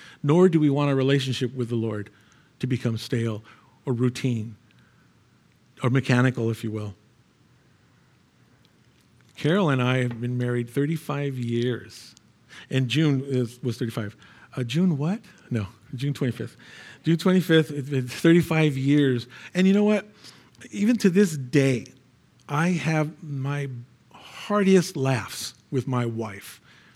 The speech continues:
We have just incredible fun, and, uh, we confide in each other. I mean, nothing's changed there. That's been the same. Life has changed, but with the new things that take place in our lives, I don't hide them or put them on the shelf, or no one has taken her place,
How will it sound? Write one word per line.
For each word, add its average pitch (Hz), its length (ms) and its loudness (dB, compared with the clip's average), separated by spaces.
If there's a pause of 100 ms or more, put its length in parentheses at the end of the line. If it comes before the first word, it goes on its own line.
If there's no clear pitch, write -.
(140)
We 208 140 6
have 185 200 4
just 170 340 0
incredible 160 760 0
fun, 117 480 -2 (500)
and, 143 360 2
uh, 139 220 -2
we 135 120 0
confide 190 580 2
in 185 140 2
each 180 220 -2
other. 165 220 2 (260)
I - 40 -6
mean, 160 120 4
nothing's 196 300 6
changed 175 360 2
there. 165 320 4
That's 165 200 2
been 175 140 2
the 147 80 4
same. 165 540 0 (260)
Life 170 280 4
has 214 160 4
changed, 139 520 0 (480)
but 139 300 0 (240)
with 143 140 2
the 143 100 4
new 160 220 6
things 170 260 2
that 147 100 2
take 165 220 -2
place 170 260 0
in 147 80 0
our 131 120 0
lives, 147 540 0
I 135 100 -6
don't 123 280 -6
hide 143 300 -4
them 147 120 0
or 113 80 -4
put 127 140 -8
them 123 120 -4
on 117 60 -6
the 120 80 -6
shelf, 160 400 -10
or 135 140 -6 (300)
no 165 140 4
one 208 160 6
has 156 160 2
taken 156 340 0
her 131 160 0
place, 156 580 0